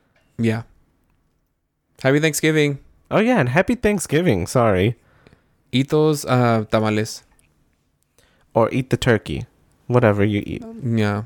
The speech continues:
Speaker 1: I'm gonna go, go for the ham. I'm ready for the ham. And then the wedding this weekend. That's gonna be fun.
Speaker 2: Wow.
Speaker 1: Um, well, thanks for listening. Please follow us on Instagram at Get Spooky Podcast and on Twitter at Get Spooky Pod.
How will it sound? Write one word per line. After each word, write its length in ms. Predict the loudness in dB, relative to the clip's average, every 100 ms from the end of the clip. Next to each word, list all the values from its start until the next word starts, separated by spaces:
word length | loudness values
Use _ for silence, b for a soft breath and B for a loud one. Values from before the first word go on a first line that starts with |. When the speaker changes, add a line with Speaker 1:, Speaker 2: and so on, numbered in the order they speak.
| -4
Speaker 1:
I'm 220 | -2 2
gonna 160 | 2 4
go, 180 | 4 0
go 240 | -2 0
for 160 | 2 0
the 80 | 0
ham. 360 | 0 -2 -6 -10 _
I'm 220 | -4 0
ready 140 | 0 0
for 140 | -2
the 80 | -2
ham. 360 | -2 -4 -6 -12 -6
And 140 | 0
then 100 | 2
the 80 | 4
wedding 280 | 4 2 0
this 160 | -4 -2
weekend. 320 | -4 -2 -4
That's 140 | -4
gonna 140 | 0 2
be 100 | 2
fun. 260 | 0 -4 -6 _ -20 B -10 -10 0
Speaker 2:
Wow. 760 | 0 0 -10 -4 -2 -2 -4 -10 _ _ b b b b
Speaker 1:
Um, 440 | 0 2 2 0 -2
well, 380 | -2 0 2 -2
thanks 280 | -2 -2 0
for 100 | 0
listening. 420 | 0 0 0 -2 -4
Please 240 | -4 -2
follow 280 | 0 0 2
us 120 | 0
on 140 | -2 -2
Instagram 500 | -4 -2 0 0 0
at 100 | 0
Get 120 | -2
Spooky 280 | -2 -4 -4
Podcast 560 | -2 -2 0 0 -2 0
and 80 | 0
on 100 | 0
Twitter 260 | 0 2 0
at 120 | 0
Get 120 | -2
Spooky 340 | -2 -6 -4
Pod. 360 | -2 0 0 -2